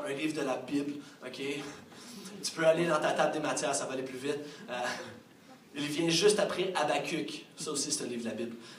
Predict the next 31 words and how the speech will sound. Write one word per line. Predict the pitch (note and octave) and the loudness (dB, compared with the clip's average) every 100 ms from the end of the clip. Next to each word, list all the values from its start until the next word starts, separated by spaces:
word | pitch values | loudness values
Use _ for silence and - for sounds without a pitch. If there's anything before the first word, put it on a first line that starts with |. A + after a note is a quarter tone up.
| - | -6
Donc, | C3 C3 - | -2 0 0
euh, | - - - | -4 -4 -4
dans, | |
<laughs> | - - - - - - - - E3+ | -2 -2 -4 -6 -10 -12 -14 -6 -2
dans | |
le | E3 | -2
Nouveau | E3+ F3 | -2 -4
Test-, | E3 E3 - - | -4 -4 -6 -6
dans | C#3+ E3+ | 0 2
l'Ancien | E3+ E3 E3+ | 4 2 0
Testament, | - - C3 B2+ - - - - | -2 -4 -2 0 -2 -6 -14 -12
euh, | - | -2
Sophonie, | - D#3+ - D#3 C#3 C#3 D3 C#3+ D3 - - - - - - - - - A3 G#3+ | 2 2 0 2 2 4 2 0 -6 -12 -18 -18 -18 -18 -20 -20 -20 -20 -16 -4
à | - | 4
la | - | 4
page | D#3 D3+ D3 | 6 4 4
neuf | D3 D#3+ | 0 2
cent | - F3 | 2 2
soixante-quinze. | - D3 C#3 C#3+ D3 C#3+ - - - - C4+ - - G#3+ | 2 0 0 -2 -2 -2 -6 -10 -18 -14 -14 -14 -16 -4
Pas | F#3+ | 0
<laughs> | - - E3+ - - - - | 2 2 0 0 -4 -8 -2
c'est | F#3 D#3+ - - - - - F#3 F#3 - - - - - - A#2+ | 0 2 0 -4 -6 -8 -4 -4 -4 -8 -12 -12 -10 -8 -6 -4
une | |
blague, | B2 B2 B2 | 0 -2 -2
euh, | A#2+ A2+ A2+ | -8 -8 -6
chaque | - B2+ | -4 -4
Bible | C3+ B2+ | -6 -6
est | |
différente. | B2 A#2+ B2 - - C#3+ | -6 -8 -10 -10 -10 -2
Donc, | C#3 | 0
euh, | C#3+ C3+ C3 | 0 0 0